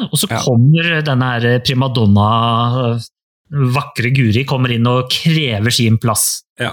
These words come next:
Speaker 1: Og bare dytter Anne-Berit ut og sier at her skal jeg ligge uansett.
Speaker 2: Det resulterer jo i at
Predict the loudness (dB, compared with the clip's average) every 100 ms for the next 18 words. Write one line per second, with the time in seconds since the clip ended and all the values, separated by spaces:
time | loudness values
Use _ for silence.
0 | -6 -4 -2 -4 -4 -6 -6 _ -2 0
1 | 2 0 0 0 0 0 -2 -4 -2 0
2 | 0 -2 -6 -4 -2 0 0 0 0 -2
3 | -8 _ -2 0 0 0 0 0 0 0
4 | 2 2 2 4 2 2 -2